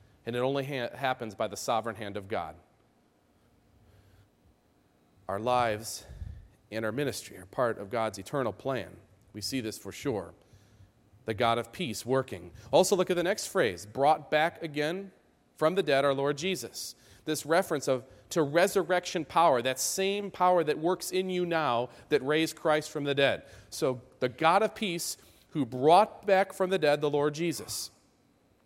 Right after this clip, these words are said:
This reference to the resurrection is the only explicit one in the book of Hebrews.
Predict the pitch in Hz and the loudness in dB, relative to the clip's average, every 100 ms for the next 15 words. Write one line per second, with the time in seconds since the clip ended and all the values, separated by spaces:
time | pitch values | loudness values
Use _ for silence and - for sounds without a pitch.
0 | - 131 147 156 156 147 - 147 151 151 | -8 -6 0 0 0 -6 -4 -2 0 0
1 | 143 165 185 156 139 131 - - 143 165 | 2 -2 0 -4 -4 -6 -16 -6 0 2
2 | 185 165 - - - 269 - 143 139 147 | 2 0 -2 -6 0 2 2 0 0 0
3 | 151 160 160 165 214 139 98 | -2 -2 -2 -4 -4 -4 -6